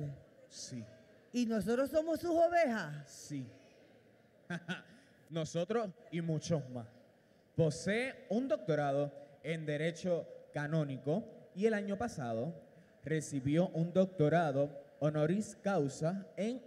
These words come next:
Speaker 1: Humanidades y Comunicaciones de la Universidad Sagrado Corazón. Es nuestro guía, pastor, padre y el instrumento que Dios usó para traernos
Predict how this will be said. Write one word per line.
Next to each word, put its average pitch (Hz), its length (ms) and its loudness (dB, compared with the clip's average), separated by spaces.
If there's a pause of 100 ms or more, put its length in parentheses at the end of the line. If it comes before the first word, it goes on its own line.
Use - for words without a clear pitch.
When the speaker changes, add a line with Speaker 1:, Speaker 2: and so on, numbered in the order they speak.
(160)
Speaker 1:
Humanidades 170 880 2 (120)
y 269 140 -2
Comunicaciones 226 960 2 (140)
de 160 120 4
la 156 140 2
Universidad 147 800 -2 (140)
Sagrado 139 580 2
Corazón. 135 440 4 (760)
Es 185 400 0 (120)
nuestro 143 480 2
guía, 180 460 2 (600)
pastor, 156 600 6 (760)
padre 208 500 6 (360)
y 311 220 0 (300)
el 165 180 6
instrumento 180 960 2
que 139 180 0
Dios 175 540 4
usó 196 520 0 (260)
para 156 300 0
traernos 175 720 -2